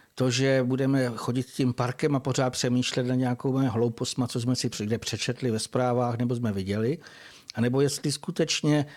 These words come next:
se budeme radovat z toho, že uvidíme něco krásného kolem sebe a teď se pořádně nadechneme z plných plic. Mm, i zpěv by si mohl klidně, eh, řekněme si, viděl jsem teďka na jednom obchodě, moc se mně to líbilo,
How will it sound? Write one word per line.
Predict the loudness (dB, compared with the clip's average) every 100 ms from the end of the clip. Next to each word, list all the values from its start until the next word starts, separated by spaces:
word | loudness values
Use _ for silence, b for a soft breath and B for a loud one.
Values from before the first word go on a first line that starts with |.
| B B
se | -2 2
budeme | 4 4 4
radovat | 4 4 2 0
z | -2
toho, | 0 0 0 -2 B B B
že | -4 0
uvidíme | 0 0 2 2 4
něco | 2 -2
krásného | -2 -2 0 0 0 2 0
kolem | 0 0 2 2
sebe | 0 0 2 0
a | -2
teď | -6
se | -6 -4
pořádně | -2 -2 2 2
nadechneme | 2 2 0 0 2 2
z | 0
plných | 0 0 0
plic. | 0 2 2 0 -8 B B B B B
Mm, | -2 2 2 0 -2
i | -2
zpěv | -2 0 2 2 0
by | 0
si | 0 0 0
mohl | 0 0
klidně, | -2 -2 0 0 0 B B B -8
eh, | -6 -6 -10 -16 -14
řekněme | -10 -4 -2
si, | -2 -2 -4 B B B -4
viděl | -2
jsem | 0 0
teďka | -2 -2 0 0
na |
jednom | 0 0
obchodě, | -2 -4 -2 0
moc | 0 0
se | -2
mně | -2 0
to | 0
líbilo, | 0 0 0 0